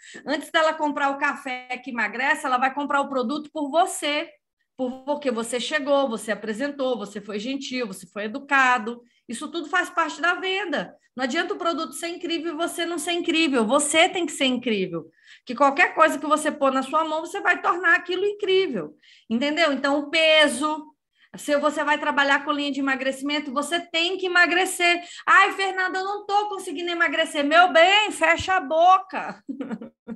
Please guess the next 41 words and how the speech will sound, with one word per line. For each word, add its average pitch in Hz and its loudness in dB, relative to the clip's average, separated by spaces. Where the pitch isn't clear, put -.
Emagrecer 330 2
também 320 2
não 330 -2
é 311 2
só 320 0
tomar 330 -2
café 311 -2
três 311 -8
vezes 302 -4
ao 311 2
dia. 269 0
Você 277 0
precisa 277 -4
fazer 311 0
uma 320 2
dieta. 285 0
Dieta. 294 2
Quando 311 2
a 330 2
gente 294 -6
fala 277 4
dieta, 262 -4
as - -14
pessoas 254 -2
já 277 0
estremecem. 277 -2
Não 359 0
é 480 4
dieta, 269 2
é - -2
uma 302 -2
reeducação 403 -2
alimentar. 370 0
Tirar 330 0
um 349 -10
pouco 339 -4
desse 294 -10
carboidrato, 277 0
trocar 302 2
esse 302 -2
óleo 277 2